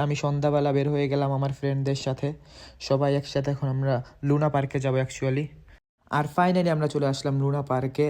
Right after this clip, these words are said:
আর লুনা পার্ক হচ্ছে আমাদের দেশের বৈশাখী মেলার মতন, যেটা কিনা এক মাসের জন্য এখানে থাকবে, then আবার এটা চলে যাবে। তো এই জন্য আজকে সন্ধ্যায় আমি আমার ফ্রেন্ডদের সাথে মিলে অনেক মজা করার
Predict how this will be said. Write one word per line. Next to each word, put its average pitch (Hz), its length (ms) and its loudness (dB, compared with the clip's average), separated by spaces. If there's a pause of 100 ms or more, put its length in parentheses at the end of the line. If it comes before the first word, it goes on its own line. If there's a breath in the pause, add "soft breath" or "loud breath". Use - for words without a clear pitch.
(120)
আর 135 80 -2 (140)
লুনা 151 240 2
পার্ক 165 240 0
হচ্ছে 139 180 -4 (100)
আমাদের 139 240 0 (100)
দেশের 131 280 0
বৈশাখী 139 400 2
মেলার 131 240 2
মতন, 127 220 4 (520 loud breath)
যেটা 143 240 2
কিনা 147 180 0 (200)
এক 147 80 -2 (100)
মাসের 147 320 0
জন্য 135 180 0 (100)
এখানে 135 280 -2
থাকবে, 131 300 0 (180)
then 143 140 4 (120)
আবার 135 220 0
এটা 135 120 0 (100)
চলে 139 220 2
যাবে। 131 180 2 (580 loud breath)
তো 165 60 4 (140)
এই 170 160 4
জন্য 156 160 0 (140)
আজকে 147 200 -4 (100)
সন্ধ্যায় 151 340 2
আমি 143 160 -2
আমার 147 200 0
ফ্রেন্ডদের 143 380 0
সাথে 151 260 -2
মিলে 143 160 0 (140)
অনেক 147 140 0 (120)
মজা 135 260 2
করার 143 160 2